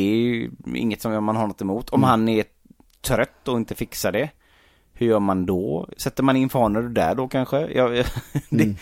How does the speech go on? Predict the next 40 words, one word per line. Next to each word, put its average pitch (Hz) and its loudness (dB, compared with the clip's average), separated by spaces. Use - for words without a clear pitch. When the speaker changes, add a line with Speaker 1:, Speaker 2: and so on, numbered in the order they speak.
Speaker 1:
det 131 -2
är 135 2
ju 139 2
här 139 4
han 139 2
ska - -6
vara, 127 4
kanske 170 -4
också 123 -4
då 101 0
någon 98 -2
sorts, - -8
eh, 90 -2
utility-lösning, 107 0
eh, 131 0
Speaker 2:
Mm. 120 0
Speaker 1:
Alexander 120 0
Farnerud. 87 -2
Att - -4
han 113 -2
ska 101 -6
vara 95 0
bra 123 0
på - -6
väldigt 98 -2
många 95 -2
av 110 2
de 107 -2
offensiva 85 -8
platserna. 85 -8
Det, 101 -4
det 95 -8
kanske 120 -2
är 131 0
redan 107 2
här 95 0
vi 90 -2
får 98 -8
se 80 -4
det. 101 -2